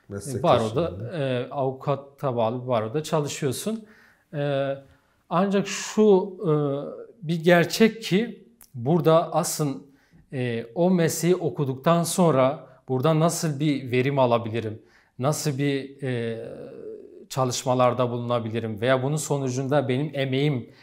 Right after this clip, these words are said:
Speaker 2: gerçekten, e, emeğin karşılığını alabilecek miyim? Bu gibi düşüncelerle karşı karşıya kaldığımız zaman özellikle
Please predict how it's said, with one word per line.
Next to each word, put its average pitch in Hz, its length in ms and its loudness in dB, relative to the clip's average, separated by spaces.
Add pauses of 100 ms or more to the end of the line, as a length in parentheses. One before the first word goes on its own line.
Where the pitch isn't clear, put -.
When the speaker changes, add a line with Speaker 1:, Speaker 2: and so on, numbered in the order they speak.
(140)
Speaker 2:
gerçekten, 143 760 2 (360)
e, 123 100 -6 (100)
emeğin 135 880 -4
karşılığını 131 640 0
alabilecek 127 720 0
miyim? 120 280 -4 (500)
Bu 180 120 0
gibi 160 320 2
düşüncelerle 147 720 2
karşı 135 340 -2
karşıya 147 360 0
kaldığımız 143 420 0
zaman 170 300 -2
özellikle 180 680 -2